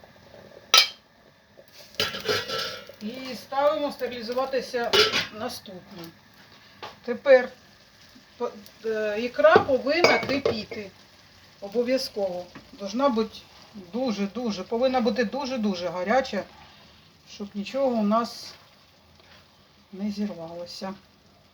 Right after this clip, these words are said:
Повинна кипіти. Так, ще трошки більше вогник зроблю. Тепер в мене є така штука, і я через неї буду накладати.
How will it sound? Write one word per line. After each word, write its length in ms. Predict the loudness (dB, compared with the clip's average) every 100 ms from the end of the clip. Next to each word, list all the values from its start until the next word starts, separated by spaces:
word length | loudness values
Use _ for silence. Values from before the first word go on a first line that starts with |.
| -20 -20 -20 _ _ _ _ _ _ -20 _ -16
Повинна 440 | -8 -6 -4 -6
кипіти. 580 | -6 -8 -10 -14 -16 -16 -18 _
Так, 120 | -20 -20
ще 180 | -16 -16
трошки 380 | -12 -12 -12 -14 -14
більше 260 | -12 -8
вогник 380 | -4 -2 -2 -4
зроблю. 380 | -6 -8 -6 -8 -10 _ _ _ _ _ _ _ _ _ _ _ -20 _ _ -20 -20 -20 -20 -20 -20 -18 -16 -14 -14 -14 -16 -16 -18 -20 -8
Тепер 320 | -2 2 4
в 40 |
мене 260 | 4 4 4
є 160 | 4
така 300 | 4 2 2
штука, 540 | 0 0 -6 -2 0 0 -2 -8 -8 -12 -12 -10 -10 -14 -20 -20 -16 -2
і 120 | 4
я 140 | 4
через 340 | 4 -2 -4 -2
неї 260 | 2 2
буду 300 | 2 0 0
накладати. 680 | 2 2 4 4 4 -2 -2